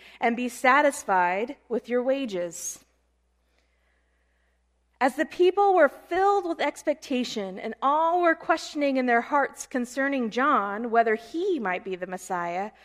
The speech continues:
John answered all of them by saying, I baptize you with water, but one who is more powerful than I is coming,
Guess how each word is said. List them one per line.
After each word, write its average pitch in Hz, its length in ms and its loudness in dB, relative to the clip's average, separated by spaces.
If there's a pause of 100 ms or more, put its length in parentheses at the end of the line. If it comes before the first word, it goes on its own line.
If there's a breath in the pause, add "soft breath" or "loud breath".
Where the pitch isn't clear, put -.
(240 loud breath)
John 254 320 4
answered 262 440 0
all 247 360 2
of 233 80 0
them 202 180 4
by 202 160 2
saying, 214 500 -2 (380 loud breath)
I 330 320 4
baptize 233 560 2
you 214 320 -2
with 202 160 -2
water, 214 640 -2 (1040)
but 247 140 4
one 339 440 0
who 320 220 0
is 277 160 0
more 311 280 4
powerful 370 760 2
than 277 200 2
I 262 400 4
is 220 340 0
coming, 190 560 -8